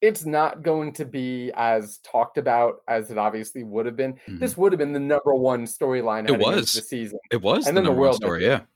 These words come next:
Speaker 2: yeah. Mm-hmm. <laughs> Yeah,
Speaker 1: Yeah.
Speaker 2: and the world ended.
Speaker 1: So, I mean, we're gonna be talking about so many other things. And yeah, it's gonna be talked about as more like, "Hey, remember, this is happening too, and this is bad." And you're gonna hear about it in broadcasts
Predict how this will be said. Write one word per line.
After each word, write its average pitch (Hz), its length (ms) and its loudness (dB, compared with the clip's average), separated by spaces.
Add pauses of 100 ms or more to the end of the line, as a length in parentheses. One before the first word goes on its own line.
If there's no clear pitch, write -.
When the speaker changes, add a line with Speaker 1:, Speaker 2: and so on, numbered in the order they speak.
(360)
Speaker 2:
yeah. 107 80 -2
Mm-hmm. 117 260 2
<laughs> - 60 -20
Yeah, 170 160 4
Speaker 1:
Yeah. 175 240 6
Speaker 2:
and 214 100 6
the 160 60 4
world 185 240 6
ended. 101 360 -4
Speaker 1:
So, - 400 4 (680)
I 170 140 0
mean, 175 380 -2 (340)
we're 208 200 2
gonna 202 100 -4
be 165 80 -6
talking 143 320 -2
about 120 300 0
so 160 380 -6
many 139 300 -4
other 120 180 -4
things. 127 420 -6
And 175 160 -12
yeah, 269 280 0
it's 220 240 0
gonna 214 180 -6
be 139 100 -6
talked - 380 -8
about 117 380 0
as 127 520 -8
more 151 200 -2
like, 131 200 -4
"Hey, 196 280 0
remember, 147 440 -4
this 180 240 -8
is 175 100 -8
happening 160 440 -4
too, 196 260 -2
and 117 100 -8
this 151 140 -14
is 120 120 -16
bad." 107 280 -6
And 131 80 -10
you're 160 80 -14
gonna 190 140 -10
hear 214 200 -4
about 123 200 0
it 107 120 -6
in 110 100 -12
broadcasts 123 720 -4